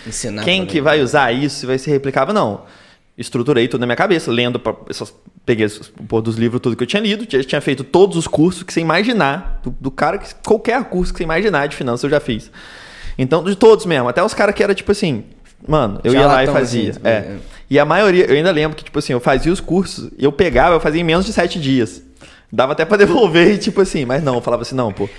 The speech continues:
Speaker 1: Pô,
Speaker 2: beleza, vou, vou ficar",
Speaker 1: conseguiu
Speaker 2: mesmo,
Speaker 1: pagar, né?
Speaker 2: mesmo tendo uns que era muito ruim, falava assim, "Não, pô, beleza, vou, vou pagar", porque. Mas aí fiz todos, e lendo esse livro, eu falei assim, "Cara, beleza." Então eu já enten-, identifiquei padrão, que era o que eu fazia, né? Eu quero saber fazer de bem, entender padrão do que funciona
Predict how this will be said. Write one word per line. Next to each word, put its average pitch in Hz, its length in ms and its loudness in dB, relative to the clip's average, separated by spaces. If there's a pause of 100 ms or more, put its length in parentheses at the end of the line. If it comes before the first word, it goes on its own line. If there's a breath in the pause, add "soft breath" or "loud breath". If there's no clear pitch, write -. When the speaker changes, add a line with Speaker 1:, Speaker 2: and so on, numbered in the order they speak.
(180 loud breath)
Speaker 1:
Pô, 120 120 -10
Speaker 2:
beleza, 110 400 2
vou, 113 220 0
vou 135 60 0
ficar", 135 200 0
Speaker 1:
conseguiu 139 60 4
Speaker 2:
mesmo, - 160 4
Speaker 1:
pagar, 131 180 2
né? 123 80 -4
Speaker 2:
mesmo 202 200 2
tendo 196 200 0
uns 175 120 -4
que 180 160 -6
era 180 160 4
muito 214 380 2
ruim, 208 380 2 (260 loud breath)
falava 143 200 -2
assim, 147 120 -8
"Não, 135 240 -2
pô, 101 100 -4
beleza, 101 400 -2
vou, 104 120 -6
vou 107 160 -6
pagar", 107 380 -2
porque. - 280 -8 (300 loud breath)
Mas 160 160 2
aí 190 80 4
fiz 262 180 -2
todos, 214 420 4
e - 80 -4
lendo 196 200 0
esse 185 120 -4
livro, 214 180 -2
eu - 20 0
falei 185 180 -2
assim, 160 80 -12
"Cara, 135 240 -2
beleza." 110 400 -4 (240 loud breath)
Então 135 240 -2
eu 156 80 0
já 165 100 -2
enten-, 165 280 -4
identifiquei 135 400 -2
padrão, 156 360 0
que 220 80 -4
era 165 60 0
o - 20 -4
que - 60 -6
eu 139 60 2
fazia, 170 400 2
né? 160 80 2
Eu 120 60 0
quero 120 120 0
saber 117 220 0
fazer 113 240 -2
de 139 80 -6
bem, 156 200 -2
entender 151 300 0
padrão 139 380 0
do 131 80 -6
que 139 80 -8
funciona 190 560 -2